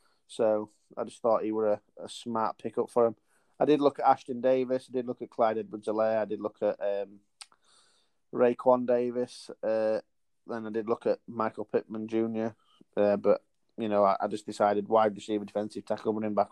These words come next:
and safety might all be positions that they could need, but they're also quite deep at, you know, the free agents are still available. Um,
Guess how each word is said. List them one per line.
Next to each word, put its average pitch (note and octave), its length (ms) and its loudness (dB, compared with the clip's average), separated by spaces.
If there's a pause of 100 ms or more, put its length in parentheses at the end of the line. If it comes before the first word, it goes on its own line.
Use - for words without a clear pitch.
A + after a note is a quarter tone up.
and - 600 -14
safety A2 460 4
might G#2+ 180 -6
all G#2 180 0
be G#2 200 -4 (120)
positions A2+ 440 -8
that G2 120 -8
they G2+ 120 -6
could A2+ 240 6
need, G2+ 320 0 (380)
but G#2+ 100 0
they're A2+ 100 8
also A2 460 6 (240)
quite G#2 400 2
deep G#2 260 -8 (100)
at, G#2 140 -8 (220)
you G#2+ 100 -10
know, G2 160 -6
the G2 60 -8
free G2+ 220 -6
agents G2+ 380 -8
are - 60 -20
still - 160 -4
available. G2+ 540 -2 (360)
Um, F#2+ 220 -6